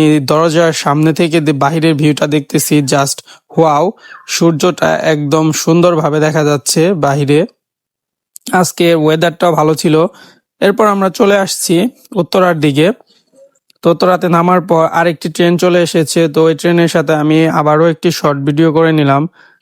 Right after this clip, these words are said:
কারণ সুন্দর জায়গা এবং সুন্দর প্লেস দেখলে আমি ছবি এবং ভিডিও তুল-, করতে খুবই পাগল হয়ে যাই,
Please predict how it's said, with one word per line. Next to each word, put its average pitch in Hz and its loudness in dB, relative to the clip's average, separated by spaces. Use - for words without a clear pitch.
কারণ 151 2
সুন্দর 165 2
জায়গা 156 2
এবং 147 0
সুন্দর 165 2
প্লেস 151 2
দেখলে 147 0
আমি 143 2
ছবি 151 0
এবং 151 2
ভিডিও 156 2
তুল-, 151 2
করতে 160 -2
খুবই 151 2
পাগল 156 0
হয়ে 143 0
যাই, 143 0